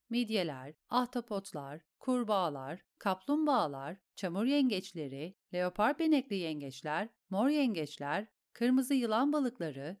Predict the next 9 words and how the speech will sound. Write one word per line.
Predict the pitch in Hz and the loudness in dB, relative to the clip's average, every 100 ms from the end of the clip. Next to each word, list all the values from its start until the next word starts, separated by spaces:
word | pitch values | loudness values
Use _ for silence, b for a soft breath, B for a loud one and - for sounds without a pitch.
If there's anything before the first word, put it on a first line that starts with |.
| _ | _
siyah | - 214 233 330 | -6 0 2 2
yılan | 349 311 247 190 | 0 2 2 0
balıkları, | 175 160 - 139 135 180 - - | -2 -4 -8 -8 -6 -8 -10 -8
çizgili | 202 185 165 190 | -4 -2 -2 0
yılan | 302 349 294 220 | 2 4 4 2
balıkları, | 180 160 - 139 139 165 226 _ | 0 -4 -8 -8 -6 -8 -8 _
bofalar | 196 208 160 143 160 | -2 -2 -2 -2 0
ve | 240 | -2
istiridyeler. | 226 - 254 269 269 196 147 135 135 | -4 -6 -2 -2 -2 -2 -2 -6 -12